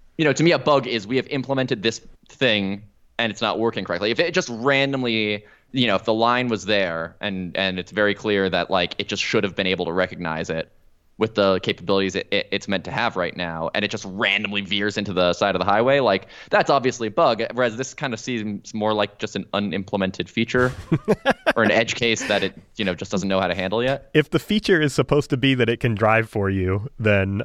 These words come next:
Speaker 2: it's a bug. <laughs> Because
Speaker 1: Well,
Speaker 2: it,
Speaker 1: but it's
Speaker 2: it
Speaker 1: not.
Speaker 2: can't.
Speaker 1: It's that it, it's that
Speaker 2: <laughs>
Speaker 1: it can keep within the lane on the highway
Speaker 2: Yeah.
Speaker 1: in situations where the lane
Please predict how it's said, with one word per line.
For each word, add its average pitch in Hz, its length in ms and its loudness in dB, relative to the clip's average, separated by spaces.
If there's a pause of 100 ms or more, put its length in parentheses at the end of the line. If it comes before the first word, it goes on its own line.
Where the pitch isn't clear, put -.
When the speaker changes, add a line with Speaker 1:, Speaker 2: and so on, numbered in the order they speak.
(100)
Speaker 2:
it's 117 160 -2
a 107 40 -2
bug. 90 300 -6 (240)
<laughs> - 160 2 (460)
Because 131 260 0
Speaker 1:
Well, 160 100 6
Speaker 2:
it, 156 40 2
Speaker 1:
but 151 100 2
it's 151 120 0
Speaker 2:
it - 60 2
Speaker 1:
not. 175 80 4
Speaker 2:
can't. 110 240 4
Speaker 1:
It's 123 180 -4
that 127 260 0
it, 139 160 0
it's 143 160 0
that 127 260 2
Speaker 2:
<laughs> - 0 -
Speaker 1:
it 127 120 -4
can 120 220 -6
keep 127 380 -8
within 117 220 -2
the 113 100 -2
lane 101 540 -2 (540)
on 123 180 2
the 113 80 2
highway 95 800 0
Speaker 2:
Yeah. 95 180 -2 (140)
Speaker 1:
in 123 220 -2
situations 113 720 -2
where 107 160 2
the 101 120 -2
lane 107 480 0